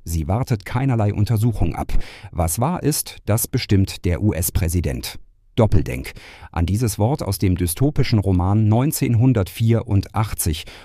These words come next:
von George Orwell erinnert das, was Trump und seine Regierung seit einem Jahr tun. Zu wissen und nicht zu wissen, sich des vollständigen Vertrauens seiner Hörer bewusst zu sein, während man sorgfältig konstruierte Lügen erzählte,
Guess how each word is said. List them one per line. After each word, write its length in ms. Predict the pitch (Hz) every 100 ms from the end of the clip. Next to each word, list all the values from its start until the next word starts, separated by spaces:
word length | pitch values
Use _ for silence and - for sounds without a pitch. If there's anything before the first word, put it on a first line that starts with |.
| -
von 240 | - 80
George 340 | 76 92 104 -
Orwell 460 | 110 113 98 117 -
erinnert 380 | 95 117 143 127
das, 320 | 90 107 -
was 160 | 87 -
Trump 340 | - 104 135
und 160 | 87 85
seine 380 | - 90 90 87
Regierung 460 | 78 87 113 101
seit 280 | 82 80 -
einem 300 | 95 120 104
Jahr 200 | 90 82
tun. 360 | - 117 113 104 - - - -
Zu 300 | - - 85
wissen 340 | 107 156 202 190
und 340 | - 92 87
nicht 300 | 101 139 -
zu 160 | - 117
wissen, 340 | 120 - 87 - _ _
sich 220 | - 85
des 200 | 76 -
vollständigen 640 | - 110 131 - 85 -
Vertrauens 580 | 85 87 - 95 113 107
seiner 260 | 90 85 78
Hörer 300 | 107 117 92
bewusst 420 | 90 92 127 -
zu 100 | 113
sein, 360 | 98 87 110 110
während 320 | 92 87 87
man 160 | 82
sorgfältig 640 | 78 90 - - 98 92 82
konstruierte 640 | - 90 - 95 85 87 90
Lügen 360 | 85 131 113
erzählte, 600 | - 78 - 92 101 104